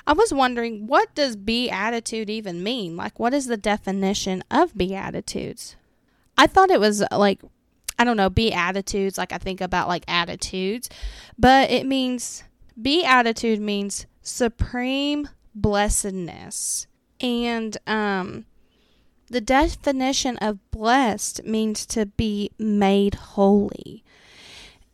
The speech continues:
And then sometimes I get the word righteousness a little bit confused, but it means the quality of being morally right or justifiable. So these are just great reminders that when you're going through trials and when you're going through certain things in life,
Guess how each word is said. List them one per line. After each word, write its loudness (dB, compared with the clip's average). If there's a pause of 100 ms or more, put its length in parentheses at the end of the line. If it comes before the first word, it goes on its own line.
And 2
then 0 (680)
sometimes 2
I 4
get 0
the -2
word 0
righteousness -2
a -10
little -6
bit -2
confused, -4
but -2
it -2
means -4
the 4
quality 2
of -2
being 0
morally 0
right -2
or 2 (400)
justifiable. -4 (380)
So 2
these 0
are 4
just 0
great -2
reminders -2
that -2
when -2
you're -2
going 0
through -4
trials -4
and -4
when -2
you're 0
going 2
through 2
certain -2
things -2
in -2
life, 0